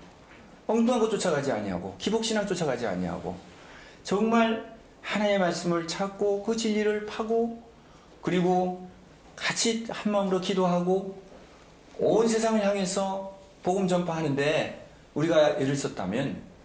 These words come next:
오늘 한국교회는 참으로 엄청난 역사 지금 자랑하고 있을 것입니다.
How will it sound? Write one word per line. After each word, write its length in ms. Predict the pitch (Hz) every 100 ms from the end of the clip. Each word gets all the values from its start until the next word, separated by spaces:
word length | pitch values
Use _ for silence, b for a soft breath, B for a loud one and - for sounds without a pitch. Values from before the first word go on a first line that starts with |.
| B B B B - - - - 110
오늘 180 | 110
한국교회는 560 | 113 117 113 104 110 110
참으로 680 | - - 170 175 147 156 - - -
엄청난 720 | 117 147 180 180 185 185 180
역사 400 | 127 - 123 120 - - - - - - - - - - - - - - - - - - -
지금 260 | 123 117
자랑하고 360 | 110 107 104 98
있을 160 | 92 90
것입니다. 360 | - - -